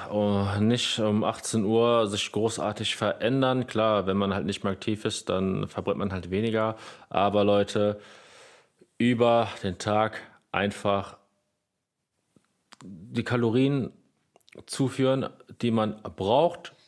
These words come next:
um das Gewicht zu halten, ein Defizit gehen, wenn man abnehmen möchte und Überschuss, wenn man zunehmen möchte.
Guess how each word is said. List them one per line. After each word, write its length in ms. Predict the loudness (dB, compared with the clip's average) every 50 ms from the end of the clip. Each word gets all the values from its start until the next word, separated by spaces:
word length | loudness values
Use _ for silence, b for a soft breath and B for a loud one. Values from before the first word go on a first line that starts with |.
| _ -8
um 100 | -4 -2
das 200 | 0 0 -2 -2
Gewicht 300 | -4 -2 -2 -2 -4 -4
zu 120 | -4 -2 0
halten, 760 | 2 2 0 0 -2 -2 -2 -2 -2 -2 -4 -4 -4 -4 -2
ein 160 | 0 0 2
Defizit 480 | 2 2 0 0 -4 -8 -6 -8 -6 -4
gehen, 200 | -2 0 0 2
wenn 80 | 2
man 100 | 2 2
abnehmen 320 | 0 0 0 0 -2 -2 0
möchte 300 | 0 0 -2 -2 -2 -2
und 100 | -2 -2
Überschuss, 640 | 0 0 -2 -2 -2 -4 -4 -6 -6 -8 -10 -6
wenn 100 | -4 -2
man 240 | 0 0 -2 -2 -4
zunehmen 420 | -6 -4 -2 0 0 0 0 -2
möchte. 380 | -2 -4 -4 -6 -6 -6 -6 -6